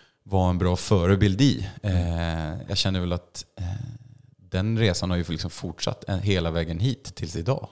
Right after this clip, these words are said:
Speaker 2: Mm.
Speaker 1: Och har ju inte slutat och kommer inte att sluta.
Speaker 2: Nej, nej.
Speaker 1: Och bli ännu tydligare.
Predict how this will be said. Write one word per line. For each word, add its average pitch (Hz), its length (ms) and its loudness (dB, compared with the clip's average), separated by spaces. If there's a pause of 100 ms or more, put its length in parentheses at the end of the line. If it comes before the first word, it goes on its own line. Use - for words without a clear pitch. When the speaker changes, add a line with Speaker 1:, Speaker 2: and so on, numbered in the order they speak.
(120)
Speaker 2:
Mm. 95 120 -6
Speaker 1:
Och 87 280 -10
har 87 160 0
ju 82 60 0
inte 80 160 -2
slutat - 400 -4
och 110 60 -2
kommer 120 280 6
inte 95 180 2
att 80 60 0
sluta. - 400 -4 (220)
Speaker 2:
Nej, 95 300 2
nej. 78 240 -4
Speaker 1:
Och 98 100 0
bli 92 180 6
ännu 90 200 4
tydligare. 101 680 2